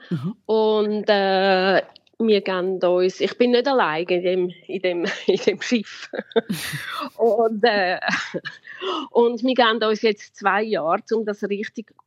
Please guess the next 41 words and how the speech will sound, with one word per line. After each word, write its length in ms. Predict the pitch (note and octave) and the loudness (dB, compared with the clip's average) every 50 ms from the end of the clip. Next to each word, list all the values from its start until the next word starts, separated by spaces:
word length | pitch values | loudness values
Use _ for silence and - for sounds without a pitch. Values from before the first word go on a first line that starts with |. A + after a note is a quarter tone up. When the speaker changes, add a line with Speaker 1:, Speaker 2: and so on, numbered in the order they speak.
| _ - | _ 2
Speaker 2:
aufzuziehen. 480 | B3+ D#4 E4 - - - E4 E4 E4 | 2 2 2 0 0 2 2 2 4
Und 200 | - - B3 A#3 | 2 0 -2 -2
zwar 280 | - A3 A3 G#3 G3+ G#3 | -2 0 0 2 2 0
vor 200 | G3+ - G#3 G3 | 0 -2 -2 0
allem 320 | G3+ G3 G3 A3 A#3 C4 B3 | 2 2 4 4 4 2 0
für 120 | A#3+ A#3 | -2 -4
die 120 | G3 G#3+ G#3 | -4 -4 -6
professionellen 1000 | - G3+ G3 G3 - G3+ F#3+ F#3 - - G3 F#3 F#3 E3+ F3+ G3 A3 A3+ A3+ | -4 -4 -4 -4 -2 -4 -4 -4 -4 -4 -2 0 0 0 0 2 2 2 2
Leute 300 | A3+ A3+ A#3 A3 - A3+ | 2 0 0 -2 -2 -2
und 80 | G#3 G3 | -2 0
nicht 200 | G3 F#3+ G3 G3+ - | 0 0 0 -2 -4
für 60 | G#3 | -8
das 100 | G3+ - | -8 -8
grosse 440 | - G#3+ F#3+ F#3 F#3+ F#3+ - G3+ F#3 | -12 -14 -12 -12 -12 -14 -16 -20 -20
Publikum. 720 | _ - F#3+ F#3+ F#3 F#3+ G3 F#3 - - D3+ D3+ D#3 E3 E3+ E3+ _ _ _ _ _ _ _ _ _ - - - - - - - - - - _ _ _ _ _ _ _ _ - | _ -14 -14 -12 -12 -14 -16 -16 -18 -18 -20 -20 -20 -20 _ _ _ _ _ _ _ _ _ _ _ -20 -20 -20 -20 -20 -20 -20 -20 -20 -20 _ _ _ _ _ _ _ _ 0
Speaker 1:
Gut, 520 | - C4 A#3+ F#3+ C#3+ B2+ - - - - | 2 4 4 4 2 0 -6 -10 -4 -2
also 480 | F#3+ F#3 G#3 A#3 A#3 - G3 E3+ D#3 - | 0 0 2 0 0 2 0 0 0 0
in 140 | - G3+ G3+ | -2 -2 0
dem 260 | - F#3+ F3+ G3+ A#3+ | 0 0 0 0 0
Fall, 380 | A3+ - E3 C#3 C3 C3+ C#3+ - - - | -2 0 0 0 0 -2 -2 -4 -4 0
da 160 | F#3 F#3 F#3+ F#3 - | 0 0 0 0 0
geht 340 | - F#3+ F#3 G#3 B3 - - | 0 2 2 2 0 0 0
noch 160 | A#3+ A#3+ A#3 | 0 0 0
einiges 560 | - G3 G3 G#3+ A#3+ C4 B3+ - D4 C#4 - | 0 -2 -2 0 0 0 0 0 -2 -2 -4
bei 140 | - - A3+ | -4 -6 -6
dir. 240 | G#3+ - G#3+ A3 C4+ | -4 -2 -2 -2 -2
Es 140 | C#4 B3+ - | -2 -4 -4
bleibt 380 | - - G3+ G#3 B3+ - - - | -4 -2 -2 0 -2 -2 -4 -4
spannend, 480 | - - F3 E3+ F#3+ A#3 B3 A#3 - | -4 -2 0 0 0 0 -2 -2 -2
merke 440 | F3 D#3+ D#3+ E3 F#3+ - - - C#4 | -2 -2 -2 -2 -4 -6 -6 -4 -4
ich. 200 | D#4 G4+ - - - - - - - - _ _ _ | -4 -4 -6 -10 -16 -16 -18 -18 -18 -20 _ _ _
Also, 240 | - F#3+ F#3+ F3 G3 | -2 -2 0 0 0
Speaker 2:
Ja. 60 | E3+ | 0
Speaker 1:
sowieso, 680 | D#3 - G3+ F#3+ G3 F3+ - - F3 G#3+ B3+ C#4 - - | 2 2 0 0 0 0 2 2 4 4 4 2 0 0
weil 300 | F#3+ F#3+ G3+ F#3+ F#3+ F#3 - _ _ - F3 - | 0 0 0 0 -2 -4 -8 _ _ -16 -8 -4
auch 240 | - G3 F#3+ F#3 F#3 | -2 -2 -2 -2 -2
privat 520 | - F3+ F#3 D3 - E3 D#3 F3+ - - - | -2 -2 -2 0 0 0 0 0 -2 -2 -2
läuft 260 | F#3 F#3+ A#3 - - | -2 -2 0 0 0
ja 80 | G#3+ | 0
einiges. 320 | G#3 A3 A#3+ A3 B3 A#3 - | 0 -2 -2 -4 -4 -4 -4
Äh, 160 | - - E3+ | -4 -4 -4